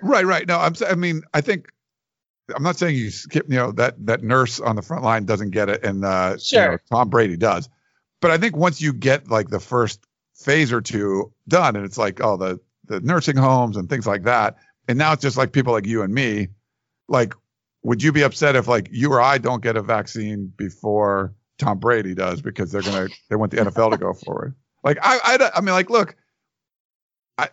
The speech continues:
Speaker 1: I don't mind. I, I, I would say something like that where it's not like, I'm not a vulnerable person, I guess, but they're, they're, I wanna watch them on T V. So, like, there's a, there's value there, you know?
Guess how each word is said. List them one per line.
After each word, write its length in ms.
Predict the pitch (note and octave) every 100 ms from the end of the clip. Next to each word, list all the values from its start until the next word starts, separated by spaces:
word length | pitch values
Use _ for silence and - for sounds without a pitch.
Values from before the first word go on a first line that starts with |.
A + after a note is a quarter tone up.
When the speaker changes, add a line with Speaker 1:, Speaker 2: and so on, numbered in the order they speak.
| -
Speaker 1:
I 140 | E3
don't 160 | G#3 D#3+
mind. 220 | C3+ F3
I, 60 | E3
I, 180 | E3
I 180 | E3 E3
would 140 | F#3+ -
say 160 | D#3
something 220 | D3 D3
like 160 | C3+ G#2
that 240 | C#3 C3+
where 180 | A#2 A#2
it's 140 | A#2 B2
not 120 | A#2
like, 160 | G#2 -
I'm 120 | A#2+
not 240 | B2 B2
a 80 | A#2
vulnerable 680 | E2+ G#2+ G#2+ F#2 F#2+ F2 E2+ _ _
person, 320 | - A2+ A2+
I 100 | F#2+
guess, 200 | F2 G#2+ -
but 260 | G#2 F#2 _ _ _ _ _ _ _ -
they're, 240 | D3 G#3
they're, 280 | F3 F#3 F#3+
I 60 | E3+
wanna 180 | G#3
watch 200 | D#3+ E3 D#3+
them 140 | D3
on 100 | D#3+
T 160 | C#3+ D#3
V. 200 | F3+ D3+
So, 200 | C#3 A#2+
like, 140 | A#2+
there's 220 | C3 B2
a, 80 | B2 A#2+ -
there's 180 | B2+ -
value 400 | C3+ D3+ C#3+ -
there, 120 | G2 A#2
you 120 | -
know? 260 | A2+ G3